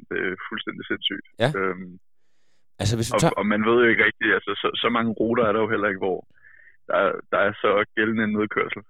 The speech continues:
Speaker 1: som der er her. Øhm, så, så man ved heller ikke rigtigt, at, øhm, altså, Brownlee, han er jo selvfølgelig super god på en cykel, men, og Ben Canute også, men der er rigtig mange, man ikke rigtig kender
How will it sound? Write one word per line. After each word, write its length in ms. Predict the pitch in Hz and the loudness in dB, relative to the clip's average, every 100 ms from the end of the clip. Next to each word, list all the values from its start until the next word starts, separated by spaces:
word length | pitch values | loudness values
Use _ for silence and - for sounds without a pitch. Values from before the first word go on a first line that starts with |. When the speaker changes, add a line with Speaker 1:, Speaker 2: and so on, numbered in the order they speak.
| - | -4
Speaker 1:
som 120 | 101 92 | -2 0
der 60 | 101 | 0
er 40 | 107 - _ 113 | -2 -12 _ 0
her. 120 | 107 - - - - - - - - - _ - - - 107 | 0 -2 -18 -20 -20 -20 -20 -20 -20 -20 _ -20 -20 -6 -2
Øhm, 340 | 98 92 90 - | 0 -2 -6 -4
så, 60 | 107 - | -4 -4
så 60 | 113 | -4
man 160 | 107 107 | -2 0
ved 160 | 120 123 | 0 2
heller 160 | 113 | 2
ikke 160 | 104 107 | 2 0
rigtigt, 220 | 107 110 101 | 0 0 0
at, 80 | - 101 | 0 -2
øhm, 320 | 92 82 85 - - | 0 -4 -10 -16 -14
altså, 140 | - 95 | -6 -2
Brownlee, 480 | 107 104 123 131 110 | 0 0 0 0 0
han 80 | 107 | 0
er 100 | 107 104 | 0 0
jo 140 | 101 - | -2 -4
selvfølgelig 400 | 107 107 107 104 104 - | -4 -2 0 -2 -2 -8
super 200 | 113 107 | -8 -4
god 140 | 104 104 | -4 -4
på 60 | 113 | -4
en 140 | 104 | -2
cykel, 220 | 110 107 113 107 | -2 -2 -4 -6
men, 100 | 101 - - _ 95 | -8 -10 -18 _ -4
og 80 | 92 104 - | -2 -4 -4
Ben 140 | 110 107 | -4 -2
Canute 320 | 110 113 110 101 | -4 -2 0 0
også, 100 | - 107 | -2 -6
men 60 | 101 - _ - - - _ - - - _ _ _ - _ - 101 90 - | -8 -12 _ -20 -20 -20 _ -20 -20 -20 _ _ _ -20 _ -18 -16 -16 -2
der 80 | 110 | -2
er 140 | 107 | 2
rigtig 200 | 113 - | 0 0
mange, 160 | 117 117 | -2 0
man 120 | 107 | -2
ikke 140 | 107 101 | 0 -2
rigtig 200 | - - | -2 -2
kender 200 | 113 127 | 0 0